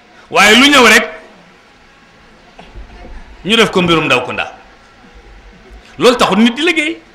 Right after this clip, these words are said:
Da nga daan liggéey, am ndékki, am añ, am reer, fay ndox, fay courant, fay téléphone,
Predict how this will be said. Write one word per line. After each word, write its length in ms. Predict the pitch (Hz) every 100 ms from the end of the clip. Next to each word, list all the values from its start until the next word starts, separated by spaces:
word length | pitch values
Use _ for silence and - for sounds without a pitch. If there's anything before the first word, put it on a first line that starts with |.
| - _ - - - - - -
Da 80 | 220
nga 80 |
daan 240 | 262 254 247
liggéey, 380 | 240 220 208 -
am 380 | 226 226 208 196
ndékki, 540 | 226 226 - 233 240 - - - -
am 260 | 180 214 220 220
añ, 240 | 247 247 - - - - - - -
am 220 | 208 214
reer, 400 | 214 226 247 269 - - - - _ _ _ _ -
fay 320 | - 233 226
ndox, 240 | 226 247 - - - - -
fay 320 | - 196 214
courant, 720 | - 214 226 262 285 - - -
fay 260 | - 220 214
téléphone, 460 | 220 220 226 269